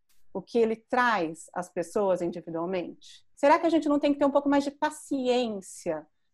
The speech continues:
e aguardar um melhor controle dessa epidemia? A gente conseguir, de fato, trazer uma imunidade de rebanho? Ou a gente conseguir, de fato, conseguir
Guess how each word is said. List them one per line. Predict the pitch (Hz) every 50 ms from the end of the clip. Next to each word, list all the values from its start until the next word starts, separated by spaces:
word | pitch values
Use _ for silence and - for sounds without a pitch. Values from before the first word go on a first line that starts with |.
| _ _
e | 247 254
aguardar | 254 269 240 269 262 254 240 220 202 202 202 196 196 214 214 202 190 185 -
um | - 214
melhor | 233 240 247 247 240 269 277 277
controle | - 294 285 262 285 - - 240 254 269 277 262 240 214
dessa | 185 190 185 185 - 190
epidemia? | - - 175 175 170 180 180 190 190 180 165 151 156 - _ _ _ _ _ _
A | - 202
gente | 202 247 254 254 -
conseguir, | - 269 269 269 240 233 240
de | 233 302
fato, | 302 - - - 262 247 247 226 196 - - - 202
trazer | - - 214 208 208 214 220 220 220
uma | 214 208
imunidade | 208 208 214 214 214 208 202 - 226 247 247 254
de | 233 226 254
rebanho? | 220 240 220 185 175 208 208 208 214 202 196 185 170 165 156 147 - _ _ _ _ _ _ _
Ou | 254 269 294 302 269 247
a | 240
gente | 233 269 277 277 277
conseguir, | 262 254 254 240 233 247
de | 214 233 320
fato, | 330 330 - - - 269 254 240 220 220 - _ _ - 180 156 156 156 _ _ _ _ _ _ _ _ _ _
conseguir | - 247 240 247 247 - 269 233 208 220 247 262 254 -